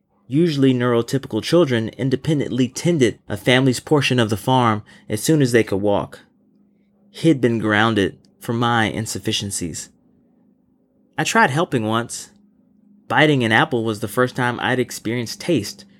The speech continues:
real taste, and it had been like someone trying to speak to me through my tongue. Father's co-farmers found me sitting in the middle of one of the fields, destroying produce with my teeth.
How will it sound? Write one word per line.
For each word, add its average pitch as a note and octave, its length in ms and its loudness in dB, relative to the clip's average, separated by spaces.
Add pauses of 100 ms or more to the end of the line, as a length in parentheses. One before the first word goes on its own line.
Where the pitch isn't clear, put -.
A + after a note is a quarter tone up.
(200)
real F#3+ 240 4
taste, - 580 -2 (480)
and A2+ 100 0
it C#3+ 100 4
had C#3 140 -2
been C#3 180 2
like A#2+ 160 2
someone C#3 460 -2
trying C3 440 0
to A2+ 80 -8
speak D3 380 -2
to - 120 -2
me G2+ 120 0
through A#2+ 220 -2
my A#2 160 0
tongue. G#2 500 -4 (840)
Father's C#3+ 520 2
co-farmers G#2 800 0
found A#2+ 420 -2
me A2+ 100 -2
sitting D3 420 0
in A#2+ 100 0
the A2+ 40 -2
middle A#2 300 2
of G#2+ 80 -2
one A2+ 140 0
of G#2+ 80 -2
the G#2+ 60 -4
fields, G#2 540 0 (380)
destroying D3 460 2
produce C#3+ 460 2
with A#2 140 -6
my G#2+ 140 -2
teeth. - 420 -6